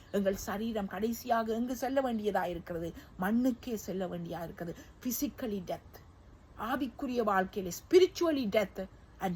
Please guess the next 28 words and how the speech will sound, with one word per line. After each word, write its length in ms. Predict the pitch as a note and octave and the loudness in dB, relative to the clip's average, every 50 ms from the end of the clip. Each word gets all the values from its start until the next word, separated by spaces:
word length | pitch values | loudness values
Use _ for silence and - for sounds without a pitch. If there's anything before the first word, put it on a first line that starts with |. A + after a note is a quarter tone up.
| - - | -4 -4
physically 500 | A#3+ A3+ - C#4 - - B3 G#3 G3+ F#3 | -6 -4 -4 -6 -6 -6 -6 -4 -4 -4
death. 240 | F#3 F#3 F#3+ - | -4 -6 -6 -6
இவை 380 | G#3+ G3+ F#3 G3 G3 G3+ G3 A3+ | -6 -4 -2 -2 -2 0 0 0
எப்-, 140 | G#3 - - | 0 -2 -2
எப்படி 440 | A3 A3+ G#3+ - - C#4+ B3+ B3 G#3+ | -2 -2 -2 2 2 0 2 2 -2
வந்தது? 480 | G#3 F#3+ G#3 G3 G3+ F#3+ F#3+ F3+ F3+ - - - - - | -2 -2 -2 -2 -2 -2 -2 -2 -4 -6 -12 -18 -10 -4
அன்று 380 | - G#3 G3+ F#3 F#3+ F#3+ E3+ | -2 0 0 0 0 -2 -2
ஆதாம் 680 | F3 G3 G3 G3+ G3+ G#3 G3+ G3+ F#3 F3+ F3 E3 D#3+ E3+ | -2 -2 -2 -2 -2 -2 -2 -2 -2 -2 -2 -4 -6 -4
ஏவாளின் 640 | F#3 G3 G3+ F#3+ F3+ E3+ E3 E3+ E3+ E3 E3 D#3+ D#3+ - - | -4 -2 -2 -2 -2 -2 -2 -2 -4 -4 -6 -6 -8 -6 -2
கீழ்ப்படியாமை. 680 | G3 G3 F#3+ - - F#3+ F3 F3 E3+ D3 D3+ - E3 - - - - - - - - - - - - - - - - - - - - - - - - - - - - - - | -2 -2 -2 -4 -6 -8 -8 -6 -8 -10 -10 -12 -14 -16 -16 -18 -20 -20 -20 -20 -20 -20 -20 -20 -20 -20 -20 -20 -20 -20 -20 -20 -20 -20 -20 -20 -20 -18 -18 -18 -20 -18 -8
அவர்கள் 420 | - F#3 F#3+ A#3+ B3 - A#3 G3+ F3 | -2 2 4 4 6 6 6 4 4
தேவனின் 460 | F3+ G#3 A3+ B3 C4 C4 B3+ C4 B3+ - - | 6 6 8 8 8 6 4 0 -2 -4 -4
சத்தத்தோடு 720 | A3 A3+ - - - E4 B3+ - - D#4+ E4+ F4+ F#4 G4 | -8 -8 -10 0 0 0 2 4 6 12 12 12 12 12
இருந்தவர்கள், 600 | G4 F4 D4+ D4 D4 C#4 C4 C4 A#3+ A#3 A3+ A3 | 12 8 6 4 2 2 4 4 2 2 2 4
தேவனின் 300 | G#3 C4+ D4 D#4 D4+ D4+ | 6 8 8 8 8 6
சத்தத்தை 640 | C#4+ - - C#4 - - - F#4 F4+ - G#4 G4+ - | 2 0 0 0 6 12 12 12 12 12 6 2 6
கேட்டு 380 | - E4 D#4+ E4+ D#4+ F4+ D4+ - - - D#4+ A3+ | 10 10 10 10 8 4 -2 -2 -6 -10 2 6
அவரோடு 640 | A#3 B3 C#4+ D4+ E4 F4+ G4 G#4 G#4+ G#4+ G4+ A3+ | 10 12 12 12 12 12 12 12 12 12 12 8
உறவிலே 520 | G#3 D#4 D#4+ F4 E4+ E4 D#4 D#4+ D#4 C4 A#3 | 8 10 10 10 10 10 6 6 6 4 4
இருந்தவர்கள். 760 | A#3 C4 C#4+ C4+ C4 B3+ B3+ B3+ A#3+ C4+ A3+ G#3 G#3 A#3 - - - - - | 4 0 4 6 6 6 6 6 8 8 8 8 6 4 2 -2 -10 -6 0
மூன்று 340 | A3+ C4 C#4 C#4 C4 B3+ A3+ | 2 2 2 2 0 0 -2
இருபத்தி 360 | A3+ A#3+ B3+ B3+ A#3+ - A#3+ | 0 0 0 -2 -2 -2 -2
நாலு, 360 | A#3+ G#3+ G3+ G3 G3 G#3 A#3+ | 2 2 4 4 6 4 4
ஆதியாகமம் 320 | B3 C4 B3+ A#3 A3 G#3+ G#3+ | 4 4 2 2 2 2 0
மூன்று 260 | A#3+ C4 C4 A3+ A3+ | 0 -2 -2 -2 -2
இருபத்தி 300 | A3+ B3 B3+ A#3+ - B3+ | -2 -2 -2 -2 -2 -2
நாலை 240 | A#3 A3 A3 G#3+ G#3 | 0 2 2 2 0
பாருங்கள். 600 | - G#3+ G3 G#3 A3 G#3 G3+ G#3 G3 F3+ F3 G3+ | 0 -2 0 0 2 2 2 2 2 2 0 -4